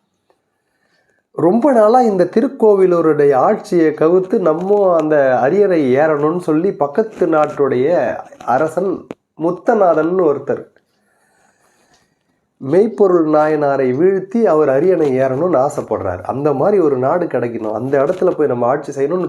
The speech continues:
பல முறை இவரையே நோண்டி வம்புக்கு இழுத்து போர் நடத்தினார்.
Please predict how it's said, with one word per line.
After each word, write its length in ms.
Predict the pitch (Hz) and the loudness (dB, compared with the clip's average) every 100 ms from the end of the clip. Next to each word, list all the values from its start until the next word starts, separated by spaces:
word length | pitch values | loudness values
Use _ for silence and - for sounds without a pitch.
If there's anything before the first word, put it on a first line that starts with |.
| - | -2
பல 260 | 170 220 | 0 2
முறை 240 | 220 190 233 190 | 2 2 2 0
இவரையே 420 | 175 214 214 240 214 | 2 4 4 2 2
நோண்டி 340 | 185 202 196 214 185 - - | 0 0 0 0 -2 -4 -2
வம்புக்கு 360 | 151 196 196 180 | -2 0 2 2
இழுத்து 240 | 180 180 | 2 0
போர் 280 | 175 190 196 - 135 | -2 0 0 -4 -6
நடத்தினார். 460 | 123 123 110 104 | -6 -6 -10 -10